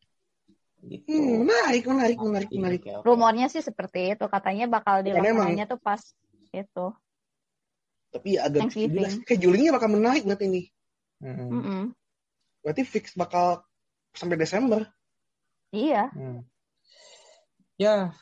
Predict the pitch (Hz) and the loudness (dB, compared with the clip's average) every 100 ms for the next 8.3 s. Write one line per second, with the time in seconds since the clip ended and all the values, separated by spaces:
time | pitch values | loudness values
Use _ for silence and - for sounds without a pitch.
0 | - 135 135 143 143 123 131 127 131 - | -10 -6 -6 -8 -10 -4 -2 -2 -6 -10
1 | - 127 120 151 151 143 127 127 139 143 | -8 -2 -2 -2 -2 2 2 4 2 4
2 | 147 139 127 127 135 196 196 - - 139 | 4 6 4 4 2 2 0 -2 -2 -4
3 | - 131 135 160 - _ _ _ 123 127 | 0 0 0 -4 -12 _ _ _ -8 -6
4 | - 120 127 143 127 - - 180 233 180 | -4 -4 -4 -6 -10 -4 -2 0 0 2
5 | 147 139 139 143 - 131 135 - 139 135 | 2 2 0 -4 -6 -8 -8 -16 -16 -16
6 | 139 - 135 - 139 127 135 139 135 147 | -14 -12 -12 -12 -10 -10 -8 -8 -8 -10
7 | _ _ _ _ _ _ _ _ 160 156 | _ _ _ _ _ _ _ _ 6 8
8 | 156 156 208 | 8 8 6